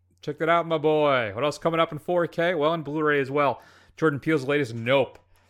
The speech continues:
gets a steelbook from Best Buy. Walmart has a unique slipcover. You got a Dolby Vision and Dolby Atmos track on that. Some deleted scenes, a gag reel, and more on Nope.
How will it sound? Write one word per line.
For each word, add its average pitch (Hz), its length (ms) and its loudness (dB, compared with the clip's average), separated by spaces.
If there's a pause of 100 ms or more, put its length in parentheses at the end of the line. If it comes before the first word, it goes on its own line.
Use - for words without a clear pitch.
(120)
gets - 120 -10
a 120 60 -10
steelbook 143 580 -2
from 123 220 -8
Best 123 280 -2
Buy. 120 300 -2
Walmart 123 440 -4
has 120 220 -6
a 120 60 -12
unique 113 320 -12
slipcover. 117 880 -8
You 131 80 -14
got 117 120 -4
a 110 60 -4
Dolby 113 420 -6
Vision 110 360 -8
and 113 240 -10
Dolby 110 260 -8
Atmos 110 440 -8
track 107 300 -10
on 107 160 -8
that. 110 180 -10
Some 113 160 -18
deleted 110 300 -10
scenes, 110 340 -12
a 110 60 -12
gag 107 280 -8
reel, 107 360 -8
and 107 380 -12
more 104 380 -8
on 104 360 -12
Nope. 120 360 -14